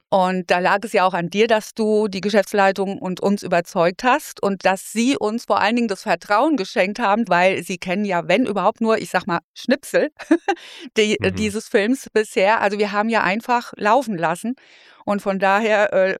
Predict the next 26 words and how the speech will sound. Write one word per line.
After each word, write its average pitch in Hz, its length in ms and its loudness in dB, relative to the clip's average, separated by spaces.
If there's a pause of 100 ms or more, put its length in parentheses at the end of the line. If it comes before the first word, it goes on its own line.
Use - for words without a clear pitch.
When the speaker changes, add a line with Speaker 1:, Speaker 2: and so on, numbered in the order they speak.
(400)
Speaker 1:
schon 226 180 0
mal 202 160 2
jetzt 220 260 0
Dankeschön 226 520 -2
an 202 260 -2
die 196 120 -6
Geschäftsleitung. 208 680 -2
Ja, 220 140 4
und 240 100 -2
im 214 100 -2
Hintergrund, 233 720 0
äh, 196 160 4
läuft 196 480 -2
der 175 100 2
Film. 196 400 -4
Wir 185 200 -4
sehen 233 300 2
die 185 120 -4
Szenen 208 560 -2 (280)
in 196 120 -4
der 180 260 2
Halle. 185 280 -12
<laughs> - 60 -20 (280)
Genau, 277 340 0
die 269 160 2 (100)
Halle. 254 300 2